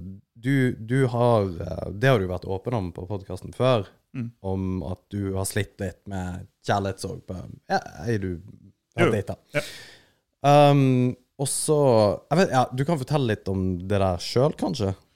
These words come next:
Speaker 2: Eh, om hva for noe?
Speaker 1: Om hva du liksom tenkte på var issue, altså du, de-, dette her med at, um, du
Speaker 2: Altså hva den underliggende årsaken var?
Speaker 1: Ja.
Speaker 2: Ja. Å Gud, hvordan skal jeg vri på det her da?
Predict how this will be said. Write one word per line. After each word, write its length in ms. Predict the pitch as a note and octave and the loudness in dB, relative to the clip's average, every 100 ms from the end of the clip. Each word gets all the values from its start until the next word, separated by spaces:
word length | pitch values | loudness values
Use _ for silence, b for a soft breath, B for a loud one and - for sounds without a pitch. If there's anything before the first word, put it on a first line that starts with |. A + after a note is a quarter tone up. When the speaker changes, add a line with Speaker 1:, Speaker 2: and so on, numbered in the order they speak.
| _ _ _ _ _ _ | _ _ _ _ _ _
Speaker 2:
Eh, 360 | B2+ A2+ G#2+ G#2+ | -2 0 2 0
om 340 | B2+ A#2 A#2+ A2+ | 0 0 -2 -4
hva 140 | B2+ | -6
for 140 | B2 A#2 | -8 -10
noe? 180 | - - - | -14 -18 0
Speaker 1:
Om 160 | C#3 C3+ | 4 8
hva 400 | C#3 C#3 C3 A2+ | 8 8 6 4
du 320 | G#2+ A2 A2 | 0 2 2
liksom 460 | G#2 G#2 - G2+ G2 - | 2 0 0 0 0 0
tenkte 400 | A#2 G2+ - A#2+ | 0 -2 -2 0
på 140 | G#2 | 2
var 140 | F#2 - | 2 2
issue, 440 | D#3 - - G2+ D#2+ | 0 -2 -4 -4 -6
altså 240 | F#2 G#2 | -6 -6
du, 460 | G#2 A#2 G#2 F#2+ F2+ F#2+ F2 F#2+ G#2 | 0 2 2 2 -2 -6 -8 -10 -4
de-, 180 | A2+ | -4
dette 320 | - A2+ - A2+ | 0 -2 0 0
her 240 | B2+ B2 | 2 2
med 280 | G#2+ F#2+ F2+ | 2 0 0
at, 240 | F#2 - E2 | -4 -8 -8
um, 220 | F2+ F#2+ _ _ _ _ _ | -8 -10 _ _ _ _ _
du 500 | - G2+ G#2+ G#2 G2+ | -20 -6 0 2 2
Speaker 2:
Altså 240 | G2 C3 - | 0 -2 0
hva 140 | B2+ | 0
den 80 | A2+ | 0
underliggende 460 | B2 B2+ A#2+ G#2 G#2 | -2 0 -2 -2 -6
årsaken 400 | C#3+ D3 A2+ G#2+ | -6 -4 -6 -8
var? 140 | E2 - | -12 -2
Speaker 1:
Ja. 180 | A2 F#2+ - | 0 0 -4
Speaker 2:
Ja. 160 | - A#2 - B B B B B B B - | -4 -4 -6 B B B B B B B -14
Å 120 | A2+ B2 A#2 | -14 -14 -10
Gud, 400 | C3+ E3+ G2 C3 | -6 -6 -6 -10
hvordan 300 | - B2+ C#3+ | -10 -4 -4
skal 180 | - A2+ | -4 -6
jeg 80 | A2+ | -4
vri 140 | C3+ | -6
på 160 | C#3 D#2 | -6 -10
det 80 | G#2 | -6
her 240 | D#3 A#2 | -4 -4
da? 80 | D2+ | -8